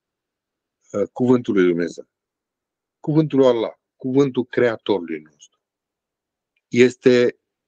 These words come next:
atât de puternic pentru mine, încât, uh, de când am citit prima dată, uh, Coranul, am avut așa o, o,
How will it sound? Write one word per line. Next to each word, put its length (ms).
atât 420
de 140
puternic 540
pentru 320
mine, 420
încât, 500
uh, 720
de 240
când 280
am 160
citit 380
prima 500
dată, 580
uh, 180
Coranul, 480
am 200
avut 360
așa 360
o, 380
o, 540